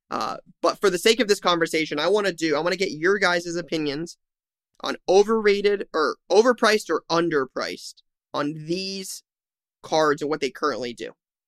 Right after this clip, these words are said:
So Jay, likely, I think, I think Jay said this is the last three, uh, of these cards, uh, sales. So we try to take the average where we could. All right, Jay, is it in the chat? Okay, here we go.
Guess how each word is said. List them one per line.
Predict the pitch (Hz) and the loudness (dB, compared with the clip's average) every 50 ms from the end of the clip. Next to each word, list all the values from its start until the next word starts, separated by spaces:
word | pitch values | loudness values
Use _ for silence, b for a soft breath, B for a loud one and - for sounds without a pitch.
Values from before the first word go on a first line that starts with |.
| _ _ _ | _ _ _
So | - - 139 170 | -4 -2 -2 -2
Jay, | 156 - 185 190 185 | 2 4 4 6 6
likely, | 180 190 208 - 233 220 202 | 6 4 4 4 2 0 0
I | 165 170 | 2 2
think, | 165 - 165 131 151 | 0 -4 -6 -4 -4
I | 165 | -4
think | 170 226 220 214 | -4 -6 -4 -2
Jay | 185 180 170 | -4 -4 -2
said | - 180 | -4 -4
this | 175 170 | -6 -8
is | 170 160 | -8 -6
the | 156 147 | -4 -2
last | 127 139 143 175 202 - - - - - - | 0 0 0 0 -2 -4 -10 -18 -18 -8 -6
three, | 180 175 175 175 165 139 87 - - _ _ _ _ _ _ _ | -4 -4 -2 -2 -2 -4 -4 -6 -12 _ _ _ _ _ _ _
uh, | 147 139 123 - - | -8 -8 -8 -6 -4
of | 160 156 143 143 | -4 -4 -4 -4
these | 147 139 139 139 - - - | -4 -4 -4 -6 -8 -12 -8
cards, | - 143 139 127 123 123 - - - - _ _ _ _ - | -4 -2 -2 -2 -2 -4 -10 -14 -16 -18 _ _ _ _ -6
uh, | 143 117 113 117 120 95 80 | -4 -4 -4 -4 -6 -10 -12
sales. | - - 156 151 165 175 180 - - | -8 -4 -2 -2 0 -2 -2 -6 -8
So | - 156 | -8 -6
we | 147 151 | -6 -4
try | 151 - 151 | -2 0 0
to | 156 | 0
take | - 170 165 | 0 -4 -8
the | - - | -6 -2
average | 143 156 139 135 147 147 147 | -2 -2 -2 -2 -6 -4 -4
where | 135 135 135 | -2 -2 -2
we | 135 143 | -4 -6
could. | 139 - 143 127 117 - _ _ _ _ _ _ _ _ _ _ _ _ _ B B B B B B B B | -6 -4 -4 -4 -4 -8 _ _ _ _ _ _ _ _ _ _ _ _ _ B B B B B B B B
All | 160 175 | 4 4
right, | 185 - | 4 4
Jay, | - 165 160 143 - - _ _ _ _ _ _ _ _ _ _ _ _ _ _ - | 4 4 4 2 0 -4 _ _ _ _ _ _ _ _ _ _ _ _ _ _ -6
is | 170 160 | -4 -2
it | 170 170 - | -2 -2 -2
in | - 196 214 | 0 0 0
the | 208 196 | 0 0
chat? | - - 214 208 208 - - | 0 0 2 2 2 0 -2
Okay, | 127 139 151 - - - | -4 -6 -6 -6 -8 -10
here | 156 165 170 | -4 0 2
we | 185 190 | 4 4
go. | 170 151 131 - | 4 2 0 -4